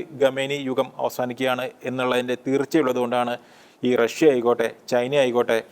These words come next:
മറ്റ് മുസ്ലിം രാജ്യങ്ങളായിക്കോട്ടെ, ഇവരാരും അപലപിക്കുക എന്നുള്ള വാക്കൊഴിച്ച്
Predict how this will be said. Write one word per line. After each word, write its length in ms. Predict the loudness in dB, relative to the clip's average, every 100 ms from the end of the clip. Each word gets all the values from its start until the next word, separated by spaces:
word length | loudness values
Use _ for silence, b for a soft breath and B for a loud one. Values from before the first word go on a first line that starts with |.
| b b b -4
മറ്റ് 200 | -2 -2 -2
മുസ്ലിം 300 | -2 0 2 4
രാജ്യങ്ങളായിക്കോട്ടെ, 680 | 2 2 2 2 2 -2 -2 -6 0
ഇവരാരും 500 | 4 6 6 4 0 -4 0 0
അപലപിക്കുക 560 | 2 -2 -2 2 2 2 -4 -4
എന്നുള്ള 240 | 0 2 4
വാക്കൊഴിച്ച് 500 | 4 4 0 0 -6